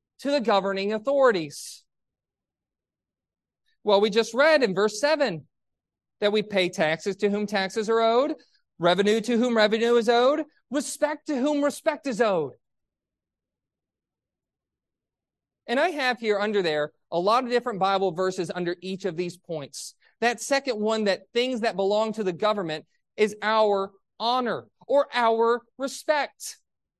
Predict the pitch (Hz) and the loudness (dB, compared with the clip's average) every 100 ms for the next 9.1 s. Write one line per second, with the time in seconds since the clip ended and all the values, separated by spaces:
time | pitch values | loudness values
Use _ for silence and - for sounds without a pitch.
0 | _ _ _ _ _ _ _ _ _ _ | _ _ _ _ _ _ _ _ _ _
1 | _ _ _ _ _ _ _ _ _ _ | _ _ _ _ _ _ _ _ _ _
2 | 226 294 247 143 - _ _ _ _ _ | 0 2 2 -2 -8 _ _ _ _ _
3 | _ _ 175 240 330 381 330 277 262 247 | _ _ -4 0 0 0 -2 -2 -2 -6
4 | - _ 311 339 339 202 185 196 202 254 | -12 _ -2 -2 0 -2 0 -2 -2 -4
5 | 208 320 320 285 294 285 277 - - 262 | -4 -4 -6 -6 -4 -2 -4 -6 -8 -4
6 | 320 320 - 165 185 - - 294 302 349 | -4 -4 -6 -6 -8 -10 -4 -4 -2 -2
7 | 370 339 302 320 294 269 233 254 240 240 | -2 -4 -4 -4 -2 -2 -2 -4 -2 0
8 | 330 311 233 208 - 320 311 208 262 294 | 0 0 -2 -4 -6 -4 -2 -4 -4 -4
9 | 254 | -6